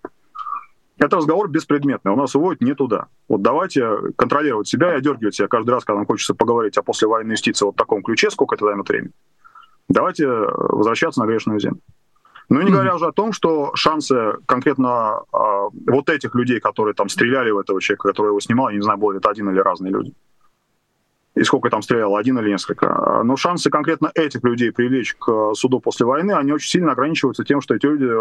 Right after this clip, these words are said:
Speaker 1: имеют очень мало шансов дожить до конца этой войны. Судьба что российского чмобика, что российского вагнеровца, она, в общем, э, тяжелая и жизнь короткая.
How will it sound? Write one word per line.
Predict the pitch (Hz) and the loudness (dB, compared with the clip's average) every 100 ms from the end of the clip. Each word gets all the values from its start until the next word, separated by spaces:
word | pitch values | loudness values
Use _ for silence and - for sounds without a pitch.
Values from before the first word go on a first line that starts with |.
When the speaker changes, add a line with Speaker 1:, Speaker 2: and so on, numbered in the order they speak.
| - 120 | 0 0
Speaker 1:
имеют | 139 131 | 0 0
очень | 123 | 0
мало | 135 147 | 0 0
шансов | 143 131 113 | -2 -2 0
дожить | 127 127 | 0 0
до | 104 | -2
конца | 95 92 - | -4 -6 -12
этой | - - | -20 -20
войны. | - _ _ _ _ _ _ _ _ - _ _ - | -20 _ _ _ _ _ _ _ _ -20 _ _ 0
Судьба | 135 131 175 | 2 2 0
что | - | -2
российского | 156 151 160 151 131 | -2 -2 0 0 2
чмобика, | 175 214 170 123 | 0 0 -2 -4
что | 127 | -2
российского | 127 151 - 123 | -4 -2 0 2
вагнеровца, | 160 185 143 120 113 98 92 - | 2 0 -2 0 0 0 0 -2
она, | - 110 131 139 | -2 0 0 0
в | |
общем, | 131 - 113 110 | 0 0 2 0
э, | 113 104 104 107 | 0 0 -2 -2
тяжелая | - 190 196 175 127 104 | 0 2 2 2 0 0
и | |
жизнь | 107 151 | 0 0
короткая. | 139 120 107 _ | 0 -2 -4 _